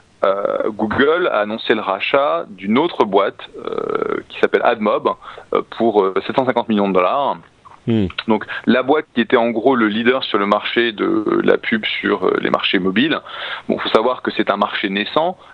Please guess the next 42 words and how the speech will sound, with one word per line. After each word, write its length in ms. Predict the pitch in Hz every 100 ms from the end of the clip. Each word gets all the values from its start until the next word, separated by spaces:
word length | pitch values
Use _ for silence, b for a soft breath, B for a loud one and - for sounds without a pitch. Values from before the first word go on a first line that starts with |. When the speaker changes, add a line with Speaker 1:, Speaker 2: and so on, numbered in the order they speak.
| -
Speaker 1:
mais 240 | 101 98
AdMob 460 | 98 104 104 120 120 98
a 60 | 98
été 260 | - 107
un, 60 | 95
un 560 | - - - - 101
acteur, 540 | 101 - - 110 110 95
euh, 280 | 92 101 98 B B B B -
euh, 720 | - - - - - - - - - -
depuis 240 | 101 -
plus 220 | 101 -
de 60 | 104
trois 280 | - 104 104
ans 120 | 135
maintenant. 500 | 147 104 131 143 185 - -
Euh, 200 | 95 127
ça 160 | -
a 20 | 92
été, 240 | - 107
euh, 320 | 101 - - - -
ça 60 | 92
a 20 |
été 200 | - 98
développé 360 | 90 92 107
par 180 | 107 -
un, 220 | 85 85 - - B B
par 140 | - 98
un 100 | 104
petit 180 | -
jeune 260 | - 101 117
en 80 | 98
fait 220 | 107 113
qui 140 | -
vient 300 | 87 90 95
de, 300 | 92 95 92
de 100 | 92 87
Philadelphie, 680 | - 101 98 92 110 147 B B B B -
euh, 280 | - - - -
Omar 260 | 95 98
Adoui, 300 | 90 92 143 - B B - -
euh, 240 | - - -
qui 200 | -